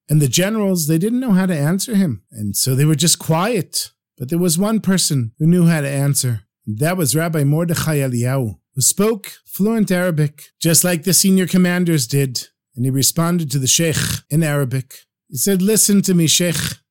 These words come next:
You know that if a servant comes before the king in dirty clothes and serves him food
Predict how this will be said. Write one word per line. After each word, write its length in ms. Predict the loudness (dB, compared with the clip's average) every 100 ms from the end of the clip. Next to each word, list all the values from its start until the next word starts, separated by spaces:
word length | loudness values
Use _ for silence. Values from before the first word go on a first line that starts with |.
| _
You 140 | 0
know 200 | 2 2
that 160 | 0 0
if 120 | 2
a 40 | 2
servant 840 | 2 2 0 0 0 -2 -6 -8 -8
comes 480 | -2 0 0 0 -2
before 320 | -2 -2 -2
the 80 | -2
king 480 | 0 2 2 -2 -4
in 160 | -4 -2
dirty 300 | 0 0 0
clothes 720 | -2 -2 0 -2 -4 -4 -6 -10 _ _
and 140 | -6 0
serves 340 | 2 2 2
him 120 | 2
food 540 | 0 0 2 0 -4